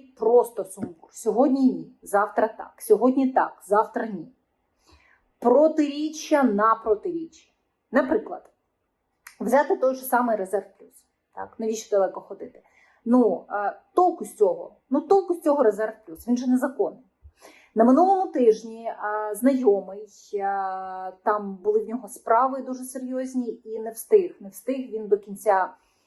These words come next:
ну, е, коли можна було, так, в комендантську годину повертався, тобто порушив комендантську годину,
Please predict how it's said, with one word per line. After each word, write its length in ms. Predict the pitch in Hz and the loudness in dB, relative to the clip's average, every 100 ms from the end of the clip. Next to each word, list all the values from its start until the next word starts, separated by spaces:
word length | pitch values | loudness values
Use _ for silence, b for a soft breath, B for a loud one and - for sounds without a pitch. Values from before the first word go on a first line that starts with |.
| _ | _
ну, 320 | 240 240 202 190 | 0 4 4 2
е, 420 | 196 190 190 185 - | -6 -8 -10 -12 -2
коли 240 | 226 214 | 4 6
можна 360 | 220 240 240 202 | 6 -2 -2 -8
було, 300 | 190 175 175 | -6 -6 -2
так, 280 | 214 220 | -4 -4
в 100 | - | -2
комендантську 640 | - 214 214 220 208 - 196 | 0 0 0 -2 -2 -6 -6
годину 500 | 196 233 269 294 262 | -4 -4 -2 -4 -2
повертався, 560 | 202 202 170 - - _ | -4 -2 -6 -6 -12 _
тобто 220 | _ _ | _ _
порушив 380 | 202 214 - - | 2 2 2 -10
комендантську 560 | 185 175 175 170 - 175 | -14 -8 -8 -8 -14 -16
годину, 380 | 185 277 349 | -2 2 2